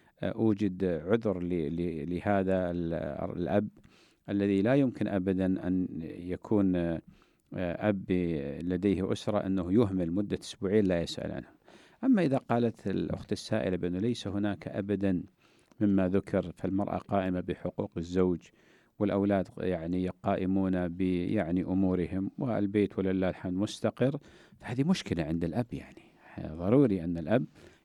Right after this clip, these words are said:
يراجع نفسه، خاصة وأن الس-، السائلة قالت بأنه يتواصل مع الآخرين،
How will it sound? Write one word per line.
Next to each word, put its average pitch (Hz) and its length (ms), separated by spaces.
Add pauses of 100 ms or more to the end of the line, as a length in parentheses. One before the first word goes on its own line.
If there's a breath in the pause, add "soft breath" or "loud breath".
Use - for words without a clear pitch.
يراجع 95 480
نفسه، 90 540
خاصة 101 440
وأن 90 320
الس-، - 280
السائلة 85 640 (120)
قالت 92 340
بأنه 92 180
يتواصل 107 500
مع 82 180
الآخرين، 92 580